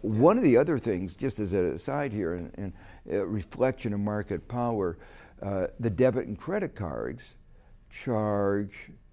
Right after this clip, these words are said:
Speaker 2: merchants a very high fee on every transaction. Dodd-Frank, there was a provision to lower the debit card fee, nothing about the credit card fee.
Speaker 1: Right.
Speaker 2: It,
Speaker 1: Okay.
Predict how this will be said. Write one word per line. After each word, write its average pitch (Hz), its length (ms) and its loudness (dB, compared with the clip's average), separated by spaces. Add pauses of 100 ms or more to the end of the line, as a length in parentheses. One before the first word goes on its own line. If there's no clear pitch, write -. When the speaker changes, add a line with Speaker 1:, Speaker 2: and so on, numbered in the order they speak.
(360)
Speaker 2:
merchants 104 680 -2 (260)
a 110 100 0
very 185 460 -4
high 87 240 -4
fee 73 360 -4
on 87 260 -4 (120)
every 120 520 4
transaction. 82 920 -4 (880)
Dodd-Frank, 131 600 4
there 113 100 2
was 95 100 0
a 90 40 -4
provision 101 680 0 (340)
to 92 140 -2
lower 120 560 6
the 95 560 4 (180)
debit 135 360 6
card 78 220 0
fee, 82 160 -2
nothing 170 440 -2
about 147 280 -6
the 110 120 -4 (240)
credit 127 300 0
card 76 240 -2
fee. 65 360 -4 (600)
Speaker 1:
Right. 82 160 -14 (160)
Speaker 2:
It, 131 100 4
Speaker 1:
Okay. 85 100 -4